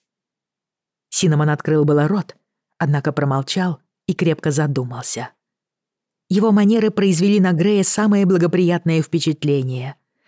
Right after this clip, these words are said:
Парень был учтивым, но не робким, прямодушным, но вместе с тем рассудительным.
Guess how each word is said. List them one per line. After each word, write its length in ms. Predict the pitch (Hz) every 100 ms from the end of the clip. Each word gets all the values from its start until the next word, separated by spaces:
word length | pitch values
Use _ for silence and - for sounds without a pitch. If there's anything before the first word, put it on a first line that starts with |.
| _
Парень 300 | - 220 165
был 160 | 151 147
учтивым, 720 | 147 - - 202 208 208 196 - -
но 120 | 214
не 140 | 202 190
робким, 600 | 151 135 - 139 139 147 _ _
прямодушным, 720 | - 226 139 139 208 - 190 185 - -
но 120 | 240
вместе 340 | 190 196 - 175
с 80 |
тем 200 | - 160
рассудительным. 1080 | 151 151 - 160 139 123 120 127 120 123 123